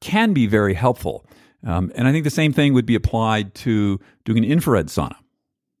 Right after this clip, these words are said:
We've also gotten some questions about what happens when you alternate, when you go from sauna to cold. Now,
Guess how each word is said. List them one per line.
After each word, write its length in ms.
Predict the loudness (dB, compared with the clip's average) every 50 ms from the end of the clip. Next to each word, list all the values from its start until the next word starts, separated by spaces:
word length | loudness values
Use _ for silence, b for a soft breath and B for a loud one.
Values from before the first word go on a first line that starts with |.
| _ _ _ _ _ _ _ _ _ _ _ _ _ _ _ -2
We've 240 | 0 0 0 -2 -2 0
also 200 | 0 0 2 2
gotten 180 | 0 0 0 -2
some 140 | -4 -4
questions 500 | -2 0 2 2 2 0 0 -2 -2 -2
about 240 | 0 0 -2 -2 -2
what 160 | -4 -4 -2
happens 480 | 0 0 0 0 0 0 -2 -2 0 0
when 140 | 2 2 4
you 240 | 4 2 0 -2 _ _
alternate, 580 | 0 2 2 2 0 -2 -4 -4 -6 -12 -20 -20 _ _ -12 -6
when 120 | -2 0 0
you 120 | 0 0
go 300 | -2 -2 -2 -2 -2 -4
from 500 | -4 -2 0 0 2 2 2 0 0 -4
sauna 400 | -6 -6 -4 -2 0 0 -2 -4
to 80 | -6 -10
cold. 420 | -6 -2 0 0 2 0 -2 -6 B B B B B B B B B B B B
Now, 180 | -4 0 0 0